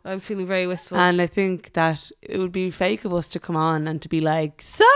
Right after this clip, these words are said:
Speaker 2: let's talk about change."
Speaker 1: Christmas was deadly, wasn't
Speaker 2: Christmas
Speaker 1: it?
Speaker 2: was
Speaker 1: Yeah,
Speaker 2: deadly. We
Speaker 1: no.
Speaker 2: got, I drank, I ate too much. Oh, yeah.
Speaker 1: Do you know what, though, Ro? I'm just tired.
Speaker 2: I'm tired too, Jane.
Speaker 1: I'm just tired.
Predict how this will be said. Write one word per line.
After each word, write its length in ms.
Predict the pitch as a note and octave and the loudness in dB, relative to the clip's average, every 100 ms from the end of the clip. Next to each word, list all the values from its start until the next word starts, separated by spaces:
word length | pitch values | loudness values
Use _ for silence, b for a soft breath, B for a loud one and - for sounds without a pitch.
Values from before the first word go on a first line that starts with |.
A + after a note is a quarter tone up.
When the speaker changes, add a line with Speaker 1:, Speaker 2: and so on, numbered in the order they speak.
| C5+ | 8
Speaker 2:
let's 560 | C4+ F#3 B3 D#5+ D#5+ - | 6 4 6 6 4 0
talk 420 | - G#4 C#5 - | 4 6 6 2
about 400 | A#3 G4 C5 A#4 | 4 6 6 4
change." 640 | - F4+ A4+ G4 D4 A#3 | 2 4 4 2 0 -2
Speaker 1:
Christmas 500 | G#3+ A#4 C5+ G#4+ E4+ A3+ | 4 4 4 2 0 -2
was 120 | A3+ | -2
deadly, 400 | D4+ G#4+ F#4+ C4+ | 2 4 2 2
wasn't 280 | D4 F#4 G#4+ | 2 6 6
Speaker 2:
Christmas 160 | F#3+ | 6
Speaker 1:
it? 20 | |
Speaker 2:
was 100 | C4 | 4
Speaker 1:
Yeah, 60 | F#3+ | 6
Speaker 2:
deadly. 300 | G3+ G3+ G3 | 8 8 6
We 60 | F#3+ | 6
Speaker 1:
no. 240 | C#4+ C#4 | 6 6
Speaker 2:
got, 120 | C4+ | 4
I 60 | B3+ | 2
drank, 380 | G#3 E4 F#4 G3 | 2 4 4 4
I 40 | |
ate 180 | G#3 F4+ | 4 2
too 120 | - | 0
much. 220 | G#3+ F3+ G#3+ | 2 2 2
Oh, 240 | C4+ F4+ | 2 2
yeah. 400 | A#3+ A#3+ G4+ F#3+ | 2 2 4 2
Speaker 1:
Do 60 | E4+ | 4
you 60 | |
know 160 | F4+ G#4+ | 6 8
what, 260 | G4 E4 D#4+ | 8 6 4
though, 240 | C4 A#3 | 4 6
Ro? 340 | G#3+ G3 F3+ F3 _ _ _ _ - _ _ | 6 6 4 -2 _ _ _ _ -20 _ _
I'm 220 | C4 C4+ B3+ | 0 0 2
just 540 | D#4+ D#4+ - - - - - | 2 2 2 -6 -8 -12 -18
tired. 600 | - - E3+ D#3 D3+ D#3 - - _ _ _ _ _ _ - B B B | -20 -16 -12 -10 -12 -14 -18 -20 _ _ _ _ _ _ -20 B B B
Speaker 2:
I'm 180 | D4 F#4+ | -8 -8
tired 320 | - A#3 A3+ | -6 -6 -6
too, 180 | - A3+ | -4 -4
Jane. 240 | A3 E3+ D#3 | -4 -6 -8
Speaker 1:
I'm 80 | - | -12
just 200 | - | -16
tired. 120 | - | -18